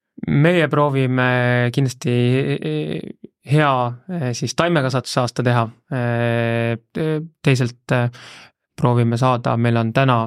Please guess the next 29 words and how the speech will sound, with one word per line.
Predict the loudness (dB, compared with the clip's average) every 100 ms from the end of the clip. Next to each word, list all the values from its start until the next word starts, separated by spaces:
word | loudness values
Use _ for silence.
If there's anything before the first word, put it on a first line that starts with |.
| -4
siiani | -4 0 2 2 2
veel | 2 2 0
ju | -2 0
torusse | 0 0 0
lüps, | -2 -2 -6
meil | -2 0
on | 0 -2
ikkagi | -2 -2 0 0 2
laut | 0 -2 -2
on, | -2 0 -2
eh, | -2 -2 -4
suhteliselt, | -4 -6 -4 -4 -4 -6 -4 -2 -2 -4 -6 -4
eh, | -2 0
vana, | 2 2 0 -2 -16 -16 -16 -16 -8 -2
eh, | 0 0 0 0
aga | 0 -2 -2 -2 0 0 -4
me | -6
proovime | -2 0 0 0
saada | 0 0 -2 -2 -2 -2
platsilüpsi | -4 -2 -4 -4 -2 -2
endal | -2 -2 0 2
toimima, | 2 0 -2 -2
see | -2
oleks | -4 -4
meile | -4 -2
väga | 0 -2
suur | 0 0
edasiminek. | 0 -2 -4 -6 -8 -10 -12 -12 -14 -12 -10
Ja, | -4